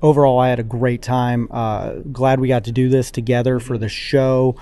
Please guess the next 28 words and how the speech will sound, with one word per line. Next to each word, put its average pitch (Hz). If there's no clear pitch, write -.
Uh, 117
definitely 127
put 120
a 123
lot 117
of 110
pictures 131
and 117
videos 127
out 120
there. 123
And 135
if 131
you 151
guys 190
have 196
any 170
questions, 120
let 131
us 123
know. 120
I 110
think 127
we 139
might, 127
we 135
have 127
a 110